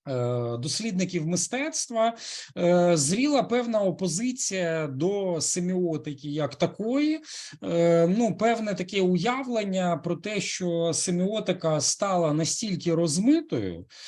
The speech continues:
от, оці поняття про знаки, ця, ця безкінечна кількість знаків,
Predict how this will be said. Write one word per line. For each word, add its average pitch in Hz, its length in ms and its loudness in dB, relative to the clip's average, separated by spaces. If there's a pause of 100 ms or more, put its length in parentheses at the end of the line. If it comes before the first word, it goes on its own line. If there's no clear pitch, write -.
(200)
от, 143 380 0
оці 156 320 0
поняття 175 540 2
про 165 180 0
знаки, 160 1160 0
ця, 143 200 -4
ця 151 180 -2
безкінечна 160 840 2
кількість 147 440 -4
знаків, 147 540 -2